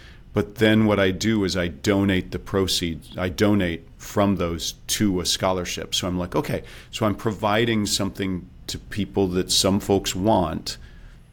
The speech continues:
and I'm getting authentic voices to present those, um, and I'm using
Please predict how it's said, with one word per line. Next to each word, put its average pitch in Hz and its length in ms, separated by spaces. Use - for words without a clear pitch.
and 117 300
I'm 110 180
getting 117 400
authentic 101 520
voices 95 680
to - 140
present 98 600
those, 78 600
um, 85 480
and 101 600
I'm 98 220
using 98 720